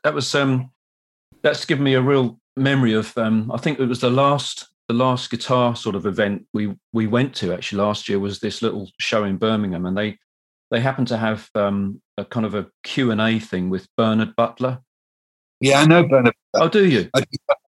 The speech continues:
Speaker 2: play his, yeah, that's one of the things on the B B C I had to do.
Speaker 1: Ah,
Speaker 2: I had to
Speaker 1: okay.
Speaker 2: play two of his riffs. I had to learn a Suede song 'cause Brett was singing. I can't remember the name of the song now.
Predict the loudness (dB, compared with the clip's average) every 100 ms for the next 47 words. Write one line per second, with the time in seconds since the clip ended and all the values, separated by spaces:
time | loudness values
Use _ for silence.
0 | 0 4 6 8 6 4 0 0 4 6
1 | 8 8 8 6 6 8 8 6 6 6
2 | 6 6 6 6 4 4 4 6 6 4
3 | 4 6 4 2 -4 0 2 2 2 4
4 | 4 4 4 4 6 6 6 4 0 -4
5 | _ -14 -14 -12 2 6 6 4 2 2
6 | 2 4 6 6 6 4 0 -8 _ _
7 | _ _ _ _ _ _ _ _ _ -2
8 | -2 2 4 4 4 2 4 2 2 4
9 | 4 4 4 4 4 6 4 2 -2 -2
10 | 0 0 0 -2 0 0 0 2 0 0
11 | -2 -2 -4 -2 -2 -2 -4 -10